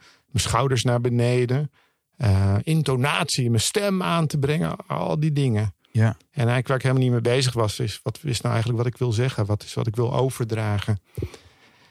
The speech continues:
Speaker 1: En toen, ehm, eh, toen, toen wilde ik, eigenlijk toen, toen ben ik een zomer lang naar New York gegaan. Ehm,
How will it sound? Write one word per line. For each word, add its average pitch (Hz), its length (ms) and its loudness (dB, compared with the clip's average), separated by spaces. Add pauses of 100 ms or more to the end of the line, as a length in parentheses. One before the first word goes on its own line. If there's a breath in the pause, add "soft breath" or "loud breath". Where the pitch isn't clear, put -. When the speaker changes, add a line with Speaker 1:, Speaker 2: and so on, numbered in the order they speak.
(240 loud breath)
Speaker 1:
En 107 220 2
toen, 110 280 0
ehm, 104 500 2 (680)
eh, - 200 -6
toen, 123 400 0
toen 120 280 2
wilde 127 200 2
ik, - 160 -6 (540)
eigenlijk 131 280 -2
toen, 131 160 0
toen 131 160 0
ben 135 100 2
ik 127 100 -2
een 131 80 0
zomer 143 320 2
lang 123 160 2
naar 120 120 2
New 117 100 2
York 151 260 2
gegaan. 208 480 -2 (640 loud breath)
Ehm, 107 1000 2